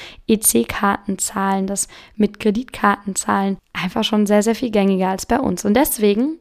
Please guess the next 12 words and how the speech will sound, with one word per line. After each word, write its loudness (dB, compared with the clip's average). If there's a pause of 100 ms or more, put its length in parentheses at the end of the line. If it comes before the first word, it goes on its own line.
hat -2
Echo 2
einmal 0
den -2
Test -2
gemacht. -6 (320)
In 8
Südhessen 0
sind 2
unsere 4
Reporter 0
rumgegangen 0